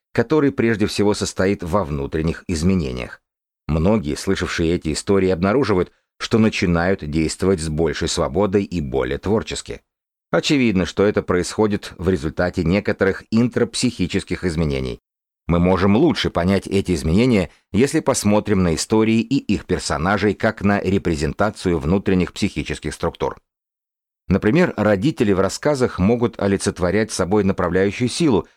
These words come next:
источники любви и поддержки или же иррационального руководства. Чаще всего они олицетворяют собой основы иррациональной принуждающей силы.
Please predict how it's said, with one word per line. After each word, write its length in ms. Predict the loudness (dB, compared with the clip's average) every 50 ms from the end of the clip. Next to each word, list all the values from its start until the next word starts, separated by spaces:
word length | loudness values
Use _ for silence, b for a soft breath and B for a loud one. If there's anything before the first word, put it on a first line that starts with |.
| b b _
источники 640 | -2 -2 -2 -2 -2 -2 -2 -2 0 -2 -2 0 2
любви 380 | 2 2 2 2 2 2 2 2
и 180 | 2 0 0 0
поддержки 760 | 2 0 0 0 0 2 2 2 0 0 0 -2 -2 b b b b _
или 240 | 0 0 2 4 2
же 280 | 2 2 0 0 -2 -4 _ _ 0
иррационального 960 | 2 4 4 2 2 2 2 2 2 2 2 2 2 2 2 2 2 4 2
руководства. 680 | 2 2 2 0 0 0 0 -2 -4 -4 -4 -4 -4 -6 _ _ _ _ _ _ _ -4
Чаще 340 | 0 0 0 2 0 -2 -2
всего 400 | -2 -2 -2 0 2 2 2 2
они 240 | 2 2 2 2
олицетворяют 760 | 2 2 0 -2 -4 -6 -4 -2 0 0 2 2 2 0 0
собой 300 | -2 -4 0 0 2 0
основы 480 | 0 -2 -2 0 0 2 4 2 2 2
иррациональной 1120 | 0 0 2 2 2 0 -2 -2 -2 0 0 0 0 0 0 0 0 2 2 2 0 0
принуждающей 800 | 0 0 0 0 2 0 0 0 -2 -2 -2 -4 -4 -4 -4 -6
силы. 400 | -4 -2 0 0 0 -2 -4